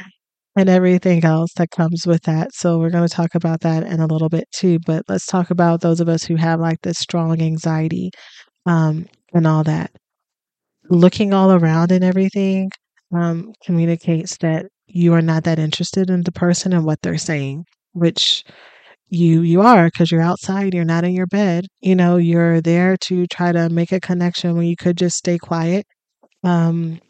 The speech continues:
so you do care. And so the eye contact is gonna be really important for you knowing how to, um, stay present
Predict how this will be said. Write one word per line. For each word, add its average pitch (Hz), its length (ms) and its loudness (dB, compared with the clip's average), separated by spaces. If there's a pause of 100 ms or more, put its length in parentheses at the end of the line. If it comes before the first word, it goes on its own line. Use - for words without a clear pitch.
(120)
so - 160 -2
you 190 140 0
do 214 180 0
care. - 400 -8 (240)
And 165 160 -2
so 165 160 -2
the 160 200 -4
eye 180 200 -2
contact 180 540 -4
is 170 100 -4
gonna 165 140 -4
be 160 160 -2
really 160 340 0
important 170 560 -2
for 175 180 -4
you 165 380 -2
knowing 165 480 -2
how 160 340 -6
to, 156 580 -2 (840)
um, 170 580 -2 (440)
stay 180 220 2
present 175 540 -2